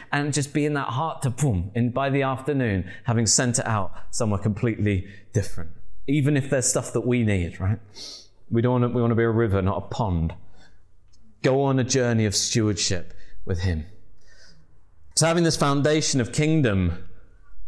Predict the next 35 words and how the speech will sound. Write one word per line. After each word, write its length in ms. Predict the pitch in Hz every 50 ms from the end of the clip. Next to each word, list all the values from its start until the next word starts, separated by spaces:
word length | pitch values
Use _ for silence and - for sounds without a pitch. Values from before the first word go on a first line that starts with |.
| - -
is 180 | 104 104 -
so 140 | - 135 131
important 760 | 135 127 127 - 135 135 123 117 - - 104 87 82 - -
for 140 | - - 107
the 80 | 107
way 480 | 101 104 104 104 98 95 95 92 90 - - -
we 140 | - 104 98
lead 480 | 95 98 101 95 92 92 90 92 - - - - - - -
our 140 | - 95 98
lives. 680 | 98 95 95 90 87 87 82 80 98 - - - - - - - - - - - - - - - - -
And 120 | - 110 113
I 60 | 117
just 140 | 127 127 -
wanna 140 | 156 139 117
end 380 | 101 117 113 110 110 104 92
by 140 | 95 101 101
reminding 580 | 101 104 104 110 110 113 113 104 101 101 95 92
us, 200 | 85 85 - - -
ultimately, 840 | 131 139 143 135 - - 120 104 - - 85 90 87 82 82 - - - - - - - -
it's 180 | 107 107 101 -
all 260 | - 123 107 107 101
about 600 | 98 98 101 95 90 90 - - - - - -
the 80 | - -
King. 240 | - - - - - - - - - - - - - - - - - - - - - - - - - - - -
See, 180 | - - 110 110
please 380 | - - 127 127 135 127 113
never 300 | 147 135 135 131 117 123
think 260 | 117 - 131 120 113 117
about 400 | 120 104 113 113 113 113 - 107
the 60 | 107
kingdom 480 | - - 123 120 120 113 104 101 101
without 280 | 95 98 98 98 101 101
fixing 360 | - - 113 - - - 104
your 220 | 101 101 104 101 101
eyes 440 | 101 98 95 92 87 82 - -